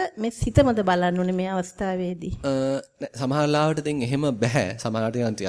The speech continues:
Speaker 2: තද වේදනාවක් ආවොත් නිකන් මේ ස්වාභාවිකව මෙතෙන්ට හිත යො-, යොදුව මේ යෙදෙනවනේ. ඒක ඉතින්
Speaker 1: එහෙයි.
Speaker 2: වළක්වන්න බෑ.
Speaker 1: හොඳයි,
Speaker 2: හැබැයි
Speaker 1: සර්.
Speaker 2: ඒක එහෙම යෙදුනට පස්සේ ඉතින් Tamanට පුළුවන් නම් ඒත් නිකන් මේක වැඩියම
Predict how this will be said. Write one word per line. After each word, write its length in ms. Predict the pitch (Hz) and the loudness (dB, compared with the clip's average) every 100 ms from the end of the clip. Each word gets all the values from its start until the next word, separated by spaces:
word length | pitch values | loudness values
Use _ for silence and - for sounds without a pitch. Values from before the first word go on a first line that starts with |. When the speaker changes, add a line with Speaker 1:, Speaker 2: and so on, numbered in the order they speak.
| - | -4
Speaker 2:
තද 240 | 107 120 | -2 2
වේදනාවක් 500 | 113 113 120 123 - | 2 2 2 0 0
ආවොත් 280 | 127 131 127 | 2 2 0
නිකන් 260 | 120 107 85 - - - | -2 -2 -4 -14 -20 -20
මේ 200 | - 92 80 | -8 -6 -4
ස්වාභාවිකව 640 | 110 101 110 123 131 135 | -2 0 0 2 2 0
මෙතෙන්ට 340 | 135 127 123 | -2 -4 -4
හිත 200 | 131 123 123 - | -4 -2 -2 -4
යො-, 240 | 104 107 101 98 | -6 -6 -6 -4
යොදුව 440 | 104 113 135 135 | 0 2 2 0
මේ 180 | 113 87 85 - | -2 -6 -8 -12
යෙදෙනවනේ. 640 | 104 117 147 160 160 156 151 | -4 2 4 4 4 0 -4
ඒක 120 | - | -2
ඉතින් 120 | 196 | 0
Speaker 1:
එහෙයි. 160 | 175 139 | 2 2
Speaker 2:
වළක්වන්න 400 | 131 - 110 95 | 2 0 -4 -2
බෑ. 160 | 104 - _ | -4 -6 _
Speaker 1:
හොඳයි, 320 | 220 190 190 | -6 -6 -4
Speaker 2:
හැබැයි 300 | 143 156 139 | 2 4 4
Speaker 1:
සර්. 100 | 104 | 2
Speaker 2:
ඒක 180 | 127 135 143 127 - - _ | 0 0 2 2 -2 -14 _
එහෙම 280 | 127 135 143 | -2 2 2
යෙදුනට 420 | 120 120 131 135 | 2 2 0 0
පස්සේ 360 | 156 151 - 170 | 0 0 0 -2
ඉතින් 160 | 175 | -2
Tamanට 340 | 165 151 156 156 | 0 0 0 0
පුළුවන් 340 | 147 151 151 | 2 4 4
නම් 180 | 156 156 - 113 | 2 -2 -2 0
ඒත් 280 | 143 160 - - _ | 2 2 -2 -18 _
නිකන් 300 | - 135 143 | -10 -4 0
මේක 320 | 131 117 120 151 147 131 - - _ - | 2 0 0 0 2 0 -4 -20 _ -6
වැඩියම 520 | 107 104 127 143 | -2 -2 2 2